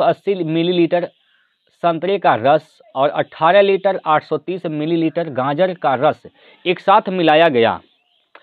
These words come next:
जब एक साथ मिलाएंगे टोटल क्या हो जाएगा, टोटल कितनी इसकी कैप-, अ, इसका मात्रा हो जाएगा यहाँ पर देखिए, चौदह लीटर, लीटर को आप मिलीलीटर में बदलेंगे तो एक हज़ार से गुना करेंगे तो चौदह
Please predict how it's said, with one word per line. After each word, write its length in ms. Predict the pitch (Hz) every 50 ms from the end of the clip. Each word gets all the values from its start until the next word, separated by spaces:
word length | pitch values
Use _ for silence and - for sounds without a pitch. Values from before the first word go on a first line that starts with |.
| _ _ _ -
जब 140 | 120 156 160
एक 160 | 180 190 202
साथ 240 | 180 - 202 196 - 185
मिलाएंगे 380 | 185 180 175 185 196 196 202 180
टोटल 360 | - 180 165 160 190 190 180
क्या 160 | - 185 180
हो 140 | 180 175 175
जाएगा, 320 | 165 175 170 170 185 190 170 - _ _ _ _ _ _ _ _ _ -
टोटल 200 | 147 143 160 165
कितनी 320 | 156 - 143 165 180 185 180
इसकी 320 | 170 - - 175 160 151
कैप-, 260 | 151 - - - -
अ, 320 | - 143 139 135 135 131 120 -
इसका 420 | - - 143 - 139 131 127 135 - _ _ _ _ _ _ -
मात्रा 360 | 117 127 143 139 - - 170
हो 100 | 156 165
जाएगा 240 | 160 170 165 165 165
यहाँ 180 | 165 156 156 160
पर 160 | - 175 175 - _ _ _
देखिए, 260 | - 127 107 110 95 - _ _ _ _ _ _ _ _ _ -
चौदह 280 | 185 180 196 190 233 233
लीटर, 460 | 214 196 196 185 180 214 220 214 196 - - -
लीटर 320 | 113 139 160 156 202 196
को 180 | 180 - 190 185
आप 200 | 190 190 185 -
मिलीलीटर 680 | 156 156 170 185 185 175 165 147 151 151 156 151 175 170
में 120 | 180 170
बदलेंगे 440 | 151 143 156 165 185 190 180 170 175
तो 100 | 165 -
एक 180 | 160 160 - -
हज़ार 200 | 143 143 156 151
से 120 | - 147
गुना 200 | 123 131 135 127
करेंगे 340 | 113 117 104 101 95 95 95 - _ - _ -
तो 60 | 135
चौदह 640 | - _ - 175 170 180 180 175 165 214 214 220 214